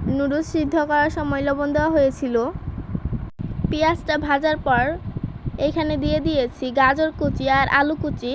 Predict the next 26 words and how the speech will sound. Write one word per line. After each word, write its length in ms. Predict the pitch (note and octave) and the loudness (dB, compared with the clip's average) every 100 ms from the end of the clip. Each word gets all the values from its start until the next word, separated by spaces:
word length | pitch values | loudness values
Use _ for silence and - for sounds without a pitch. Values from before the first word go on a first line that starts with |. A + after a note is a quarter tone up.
| F4+ - - - - - - - - - | -4 -6 -8 -10 -8 -8 -8 -4 -2 0
এগুলোকেও 540 | C#4+ D#4 E4 D#4+ C4+ | 2 4 2 2 0
কিছুক্ষণ 500 | C4+ D#4+ E4+ E4 E4 D#4+ | 2 -2 -2 -2 0 2
ভেজে 260 | D4+ C#4 D#4 | 2 2 0
নেব। 220 | C#4 G#3+ A#3 D#4+ - - - - - - - - - - - | 0 0 -2 -4 -8 -12 -14 -16 -16 -14 -14 -14 -12 -10 -6
কিছুক্ষণ 460 | - D4+ E4+ - D#4+ D#4+ | -4 -2 0 0 2 2
ভাজার 340 | C#4 D4 D4+ | 2 2 0
পর 160 | D#4 C#4+ | 0 0
এটার 260 | C4+ D4 D4 | 2 0 0
মধ্যে 300 | D4 D4 C#4+ | 0 0 0
দিয়ে 220 | C#4+ D4+ | 0 -2
দিয়েছি 420 | D4 C#4 G3+ - C4 | 0 -2 -2 -8 -6
তিন 140 | - D4+ | -2 -2
থেকে 180 | D#4+ D4+ | -2 -4
চারটা 460 | D4+ C#4+ C#4 - - E3 - | -2 -2 -2 0 0 0 -4
কাঁচামরিচ। 760 | - C#4 D#4 D4+ C#4+ A#3+ A#3 D#4 - - - - - - - - - - - - - - - - - - - - - - | -2 0 0 -2 0 0 -2 -6 -12 -12 -10 -12 -10 -10 -10 -12 -8 -8 -8 -8 -8 -10 -10 -8 -8 -8 -10 -8 -8 0
কাঁচামরিচ 500 | C4+ D4 D#4+ E4 E4 | 2 2 0 0 -2
দেওয়ার 240 | D#4 D#4 D#4 - | 0 0 0 0
পর 180 | A#3 B3+ - | 0 0 -2
এটাকে 360 | C#4 C#4 D4+ B3+ - - | -6 -4 -4 -4 -4 0
আবারও 340 | C4 D4 D4 | 2 2 0
খুব 160 | D#4 D4+ C#4+ | 0 -2 0
ভালো 220 | C#4+ C#4 | 2 2
করে 200 | C#4+ D4 C#4 | 2 2 2
ভেজে 260 | D4 C#4 | 0 0
নিব। 200 | D4 B3 A3+ C#4 - - - - - - - B3+ | -2 -2 -2 -4 -8 -12 -12 -12 -14 -20 -2 4
আর 100 | C4 | 6